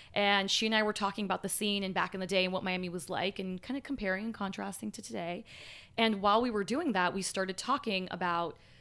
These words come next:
you know, a couple of the condos that were very notorious for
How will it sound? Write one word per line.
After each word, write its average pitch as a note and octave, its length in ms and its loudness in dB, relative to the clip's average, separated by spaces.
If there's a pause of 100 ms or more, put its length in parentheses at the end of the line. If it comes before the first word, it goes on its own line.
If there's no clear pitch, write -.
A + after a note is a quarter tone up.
(200)
you D4 100 -4
know, G#3+ 120 4
a F#3 40 0
couple G#3 320 -2
of F#3 60 0
the F#3+ 80 -2
condos F#3 540 0
that F#3 120 -4
were F#3+ 100 -4
very G#3+ 320 6
notorious G#3+ 720 4
for F3 640 2